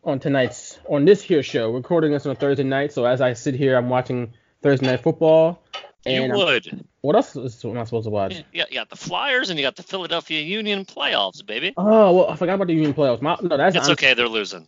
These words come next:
Speaker 2: so it doesn't
Speaker 1: Ooh,
Speaker 2: matter.
Speaker 1: what's the score?
Speaker 2: One nothing, but
Speaker 1: Oh, well,
Speaker 2: the
Speaker 1: okay.
Speaker 2: second, second half just started as we started recording this podcast, so it's very much possible the game will be over by the time we are over.
Speaker 1: True.
Speaker 2: But,
Speaker 1: Uh,
Speaker 2: uh, I knew you'd be, uh,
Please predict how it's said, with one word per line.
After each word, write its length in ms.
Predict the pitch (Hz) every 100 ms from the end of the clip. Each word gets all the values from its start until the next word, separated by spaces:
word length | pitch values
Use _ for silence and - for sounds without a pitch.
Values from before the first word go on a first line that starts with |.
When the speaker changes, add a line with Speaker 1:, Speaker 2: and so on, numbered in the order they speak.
| _
Speaker 2:
so 160 | - 92
it 40 |
doesn't 200 | 95 143
Speaker 1:
Ooh, 40 | 143
Speaker 2:
matter. 60 | 135
Speaker 1:
what's 100 | 139
the 60 |
score? 340 | - 147 107 110 - _ _ _
Speaker 2:
One 160 | 110 95
nothing, 380 | 85 - 90 87
but 180 | 92 87
Speaker 1:
Oh, 340 | 156 98 90 -
well, 120 | 64
Speaker 2:
the 80 | 107
Speaker 1:
okay. 120 | 127
Speaker 2:
second, 380 | - 127 113 -
second 340 | - 147 135 110
half 220 | 120 104
just 200 | 120 -
started 360 | 113 110 120 -
as 340 | 101 110 104
we 280 | 95 113 117
started 420 | - 117 107 92
recording 380 | 101 110 107 95
this 160 | 110 -
podcast, 520 | 95 87 - 95 98 _ - - - -
so 400 | - 117 107 110
it's 340 | 113 117 - - 110
very 240 | 131 151
much 240 | 151 151
possible 560 | - 202 226 120 117 143 - _
the 80 | 135
game 220 | 123 131
will 80 | 127
be 140 | 127
over 260 | 170 185 101
by 120 | 98
the 100 | 101
time 340 | - 107 110 110
we 140 | 170
are 160 | 160 87
over. 340 | 85 85 82 -
Speaker 1:
True. 320 | - 87 - - _
Speaker 2:
But, 220 | 101 87
Speaker 1:
Uh, 40 |
Speaker 2:
uh, 340 | 127 127 123 120 _ _ _ _ 113
I 80 |
knew 120 | 120 139
you'd 220 | 131 110
be, 380 | 120 113 110
uh, 120 | 107